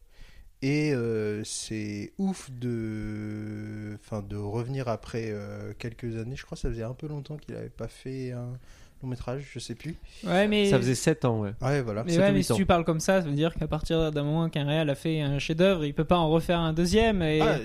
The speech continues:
Speaker 1: il peut, un réal peut en, en faire, mais, euh, c'est dur de, euh, coll-, de matcher, quoi.
Speaker 3: Après,
Speaker 1: Après,
Speaker 3: il
Speaker 1: il y a des réals comme,
Speaker 3: Alors
Speaker 1: euh, bah, Scorsese ou, euh, <laughs> ou, euh... Spielberg qui fait que ça marche.
Speaker 3: Oui, mais il faut dire aussi que, euh,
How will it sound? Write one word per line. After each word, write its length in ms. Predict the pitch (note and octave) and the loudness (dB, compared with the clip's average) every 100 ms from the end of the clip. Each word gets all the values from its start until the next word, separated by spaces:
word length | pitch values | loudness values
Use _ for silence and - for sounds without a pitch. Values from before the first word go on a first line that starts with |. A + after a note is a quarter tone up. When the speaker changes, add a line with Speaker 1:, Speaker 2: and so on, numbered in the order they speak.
| A#2 | -6
Speaker 1:
il 120 | D#3 D3+ | -8 -2
peut, 140 | F3+ - - D3+ B2+ E3 | -2 -2 -2 0 4 6
un 180 | F3+ | 6
réal 360 | E3+ F3+ G#3+ G3+ | 6 6 4 4
peut 100 | F3 | 2
en, 460 | C#3+ C3+ C3 C#3 - | 4 2 0 0 0
en 180 | C3 C3 | -2 -2
faire, 340 | - G#3+ G#3+ | 0 0 0
mais, 240 | C3 B2 | -2 -2
euh, 840 | A#2 A2+ A2 A2 A2 A2 A2 A2 A2 | -2 -2 -4 -6 -6 -8 -8 -8 -10
c'est 280 | A2 - B2+ | -8 -4 -4
dur 220 | B2+ F3 | 0 0
de, 140 | D#3+ C3 | 0 0
euh, 440 | B2+ B2 A#2+ A#2+ A#2+ | 0 0 -2 -4 -2
coll-, 300 | E3+ E3+ D3 | 0 0 0
de 100 | C#3 | 0
matcher, 320 | D3 D#3 G#3 | 0 0 0
quoi. 180 | - G2 - - - | -2 -8 -12 -20 -4
Speaker 3:
Après, 180 | C#3 - | 0 2
Speaker 1:
Après, 180 | D3+ G#3+ | 4 6
Speaker 3:
il 40 | |
Speaker 1:
il 20 | |
y 40 | F#3 | 4
a 40 | |
des 280 | D3 C3+ B2+ | 4 2 2
réals 320 | B2+ C#3+ C3+ | 4 4 2
comme, 180 | - B2 | 2 0
Speaker 3:
Alors 160 | A#2 A2+ | 2 0
Speaker 1:
euh, 40 | A2 | 0
bah, 160 | A2+ | -2
Scorsese 560 | A2 - - C3+ B2+ A2+ | -2 -6 -6 -2 -2 -2
ou, 220 | A2 G#2+ | -6 -4
euh, 300 | G#2 G#2 A2 A2+ - - | -2 -2 -4 -4 -4 -6
<laughs> 340 | - - - - | -10 -16 -16 -10
ou, 160 | B2 | -2
euh... 800 | A#2 A2 A2+ A2 A2 A2 A2 A2 A2 | 0 0 0 -2 -2 -2 -2 -4 -4
Spielberg 480 | - - A#2+ A#2 B2+ | -6 -6 -6 -4 -6
qui 120 | - | -10
fait 120 | - | -10
que 60 | B2 | -10
ça 100 | B2 | -10
marche. 260 | D#3 - - | -10 -12 -2
Speaker 3:
Oui, 120 | D#3+ | 2
mais 120 | F3 C#3 | 4 2
il 80 | |
faut 120 | B2+ C3+ | 4 4
dire 140 | D3 | 6
aussi 240 | C3 - | 4 2
que, 240 | D#3 A#2 G#2+ - - _ - - | 2 2 2 -4 -20 _ -18 -8
euh, 320 | A2 G#2 G2+ | -6 -4 -8